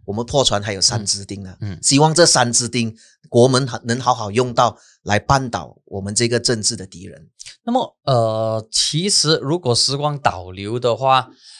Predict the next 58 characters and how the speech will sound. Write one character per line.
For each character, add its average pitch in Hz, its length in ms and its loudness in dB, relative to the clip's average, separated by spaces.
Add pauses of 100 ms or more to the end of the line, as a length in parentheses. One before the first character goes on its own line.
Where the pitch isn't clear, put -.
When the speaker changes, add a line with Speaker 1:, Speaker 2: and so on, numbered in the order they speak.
(1600)
Speaker 2:
你 110 320 2
会 147 200 -2
做 143 240 -2
这 139 180 -4
个 135 180 -4
决 92 240 -8
定 110 160 -12
吗？ 95 160 -12
就 120 120 -14
是 110 200 -10
退 110 200 -8
出 104 240 -12
国 87 220 -14
政？ 95 220 -10 (460)
Speaker 1:
哇， 95 140 0
这 135 100 0
个 143 300 8
就 143 160 2
有 110 140 4
另 120 120 -2
外 139 120 4
一 - 20 4
种 104 160 -6
的 104 60 -2
说 107 240 4
法。 95 180 2
Speaker 2:
啊。 98 300 -4
Speaker 1:
OK， 110 300 -4 (600)
我 127 160 4
曾 165 240 4
经 170 140 0
有 120 80 8
一 117 40 6
个 165 80 6
党 104 280 -2
员， 101 340 -8
Speaker 2:
啊。 101 140 -4
Speaker 1:
他 110 60 -2
就 117 100 -4
告 127 120 6
诉 120 140 0
我 87 160 -6 (300)
，“家 139 180 8
强 127 180 4
啊， 113 200 -2 (760)
如 240 220 8
果 170 120 8
民 160 240 4
政 254 220 6
党 117 200 2
没 127 160 4
有 156 140 8
退 214 220 4
出 - 160 2
国 107 260 4
政 143 220 6
哦， 101 100 -2
Speaker 2:
啊。 92 240 -8